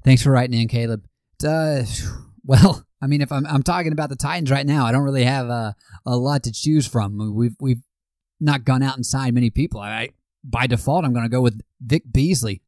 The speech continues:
uh, just to see if he's able to kind of, I mean, I, I do think the Titans have a lot better defensive staff than the Falcons did. Is Mike Vrabel able to get anything out of him that is going to look promising to where maybe he might be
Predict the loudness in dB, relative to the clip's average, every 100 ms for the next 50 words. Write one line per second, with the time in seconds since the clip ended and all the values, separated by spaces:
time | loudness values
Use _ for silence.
0 | -8 -6 -4 -4 -2 -2 0 0 0 0
1 | 0 0 0 -2 -2 -4 -6 _ _ _
2 | _ _ -6 -4 -2 -2 -4 -4 -2 0
3 | 0 -2 -2 -4 -4 -6 -4 -4 -6 -8
4 | -8 -4 0 -2 -2 -8 -8 -6 -8 -8
5 | -4 -4 -4 -10 _ _ -10 -6 -6 -4
6 | -6 -4 -4 -4 -6 -6 -12 _ _ _
7 | _ -8 -4 -2 -4 -8 -6 -6 -4 -2
8 | 0 0 0 -2 0 -2 0 0 0 -2
9 | 0 2 4 2 -4 -4 -4 -4 -6 -4
10 | 0 0 2 0 -2 -4 -2 2 2 2
11 | 2 0 -2 _ -2 2 2 2 2 4
12 | 4 2 0 -6 -4 -2 -2